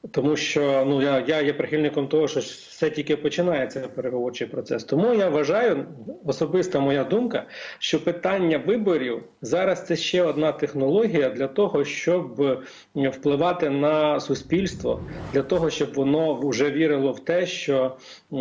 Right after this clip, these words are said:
можна, е, цю війну дуже швидко припинити, е, що потрібні вибори, і вибори щось вирішать. Ні,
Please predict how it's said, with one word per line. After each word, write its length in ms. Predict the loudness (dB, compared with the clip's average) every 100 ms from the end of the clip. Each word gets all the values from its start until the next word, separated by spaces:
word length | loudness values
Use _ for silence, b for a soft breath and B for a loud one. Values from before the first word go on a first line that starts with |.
| -2 0 0
можна, 680 | 2 2 2 2 2 0 -4 B -4
е, 120 | -2
цю 140 | 0 2
війну 280 | 2 2 2
дуже 220 | 0 0
швидко 380 | 0 -2 -2 -2
припинити, 720 | -2 0 0 0 -2 -8 -14 B B B
е, 300 | 0 2 2
що 1160 | 0 0 0 2 2 2 2 4 4 2 0 -2
потрібні 460 | -4 0 2 2 2
вибори, 480 | 2 2 2 2 2
і 40 |
вибори 380 | 2 2 2 0
щось 260 | 0 -2 2
вирішать. 440 | 0 0 -6 -4
Ні, 420 | 2 4 4 0